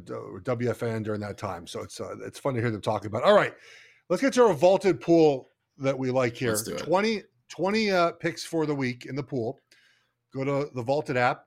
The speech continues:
Speaker 1: V L T E D. Promo code Jeff. That's my name. If you listen to this podcast, I hope you know by now. It's Jeff with a G, G E O F F. Let's talk about the ones I, I caught my attention right here. Um, so I did put down the Bills covering against the Commanders, covering six and a half.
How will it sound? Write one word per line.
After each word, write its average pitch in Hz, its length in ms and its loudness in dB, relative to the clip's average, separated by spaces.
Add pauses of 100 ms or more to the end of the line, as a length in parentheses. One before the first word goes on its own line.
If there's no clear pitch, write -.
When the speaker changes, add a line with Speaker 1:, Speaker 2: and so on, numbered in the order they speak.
Speaker 1:
V 131 520 -8
L 123 240 -4
T 120 200 -14
E 120 280 -12
D. 208 420 -2 (1000)
Promo 156 160 -2
code 147 180 0
Jeff. 139 260 2
That's 147 200 -6
my 190 160 4
name. 180 340 0
If - 80 -12
you 160 60 -2
listen 185 200 -2
to 139 60 -2
this - 80 -6
podcast, 139 300 -2
I - 20 -10
hope 147 180 -4
you 127 60 -6
know 123 140 -4
by 113 100 -2
now. 113 160 -2
It's 123 100 -8
Jeff 139 200 0
with 135 100 -8
a 123 60 -6
G, 117 320 -6
G 135 320 -6
E 127 60 -6
O 120 100 -2
F 107 180 -4
F. 107 160 -6
Let's 120 100 -10
talk 196 160 -2
about 180 160 0
the 160 60 -2
ones 143 260 -2
I, 131 180 -2 (120)
I 131 140 -6 (160)
caught 139 160 -6
my 135 100 -2
attention 123 340 -8
right 117 140 -4
here. 113 240 0 (760)
Um, 131 420 -2 (380)
so - 120 -4
I 170 60 2
did 277 220 -4
put 311 180 -2
down 208 200 2
the 160 100 -2
Bills 170 420 -2
covering 156 400 0
against 127 240 -4
the 147 60 -14
Commanders, 131 680 -4 (380)
covering 143 180 -4
six 139 220 -8
and 123 80 -4
a 120 40 -2
half. 131 340 0